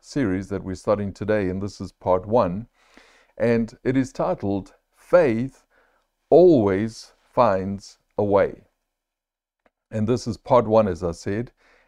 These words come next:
and we are subtitling part one, What Faith Means. So faith always finds a way, and today we're going to look at what faith means. Now remember, I said what faith means. I didn't say what faith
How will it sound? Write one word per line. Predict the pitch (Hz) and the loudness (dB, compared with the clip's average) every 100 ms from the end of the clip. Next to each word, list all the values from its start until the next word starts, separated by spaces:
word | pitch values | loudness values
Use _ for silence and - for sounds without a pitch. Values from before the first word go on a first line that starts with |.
| - | -10
and | 104 104 | -6 -2
we | 147 | 0
are | 135 107 98 - | 2 0 -2 -10
subtitling | - - 123 107 107 92 | -8 -6 -4 -4 -4 -8
part | - 95 92 | -4 -4 0
one, | 107 90 87 98 _ _ _ _ _ _ | 2 2 -2 -12 _ _ _ _ _ _
What | 117 147 - | 2 2 0
Faith | - 139 104 98 101 - _ _ _ _ | -4 -2 0 -4 -8 -12 _ _ _ _
Means. | 95 98 82 - _ - _ _ _ _ _ _ | -10 -10 -10 -14 _ -20 _ _ _ _ _ _
So | - - 117 | -8 -2 -2
faith | - 180 151 131 131 _ _ _ | 2 4 4 0 -2 _ _ _
always | 147 156 151 147 139 | 2 2 2 -2 -4
finds | - 123 120 | -6 -6 -4
a | 117 | -4
way, | 104 82 82 90 _ _ _ - | -2 -4 -8 -14 _ _ _ -12
and | 95 90 | -12 -4
today | 113 117 | 0 2
we're | 113 | 2
going | 110 110 | -2 -4
to | 107 | -4
look | 101 92 | -6 -6
at | 92 92 _ | -6 -8 _
what | - 92 110 - _ _ _ - | -6 -4 -4 -6 _ _ _ -8
faith | 95 95 92 - | -6 -6 -10 -14
means. | 92 92 82 - | -10 -8 -10 -10
Now | 104 95 | -2 0
remember, | 120 139 98 78 _ _ _ _ | 2 0 -2 -6 _ _ _ _
I | 87 | -8
said | 92 117 90 | -4 -4 -4
what | 85 113 139 | 0 0 0
faith | - 120 110 | -4 -6 -4
means. | 120 104 78 | -4 -4 -4
I | 90 | -6
didn't | 117 123 | -4 -4
say | - 107 | -4 -4
what | 90 104 | -2 -4
faith | - 101 98 | -4 -4 -4